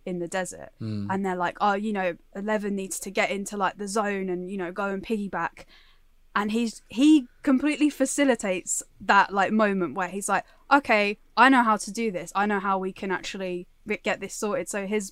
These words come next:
Speaker 1: you know, going to the pizza place and all that, that's all him. He makes it happen. He's, he becomes really useful in that one moment.
Speaker 2: He did,
Speaker 1: And I
Speaker 2: I
Speaker 1: think
Speaker 2: mean,
Speaker 1: that's nice.
Speaker 2: he did fluke up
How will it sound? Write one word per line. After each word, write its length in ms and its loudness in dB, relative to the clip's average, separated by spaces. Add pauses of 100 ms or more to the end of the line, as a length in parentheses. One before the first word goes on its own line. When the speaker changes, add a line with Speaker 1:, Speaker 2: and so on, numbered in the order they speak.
(160)
Speaker 1:
you 140 -4
know, 140 0
going 240 0
to 100 -10
the 100 -8
pizza 320 -8
place 320 -8
and 80 -4
all 60 -4
that, 140 -4
that's 220 -2
all 260 2
him. 340 0 (120)
He 120 -2
makes 300 -2
it 100 -12
happen. 400 -10
He's, 280 -12
he 180 -4
becomes 520 2
really 360 2
useful 420 2
in 120 0
that 180 0
one 260 4
moment. 480 -2
Speaker 2:
He 140 8
did, 180 10
Speaker 1:
And 80 0
I 40 6
Speaker 2:
I 40 6
Speaker 1:
think 40 2
Speaker 2:
mean, 160 6
Speaker 1:
that's 200 2
nice. 380 -6
Speaker 2:
he 120 0
did 160 6
fluke 380 4
up 200 0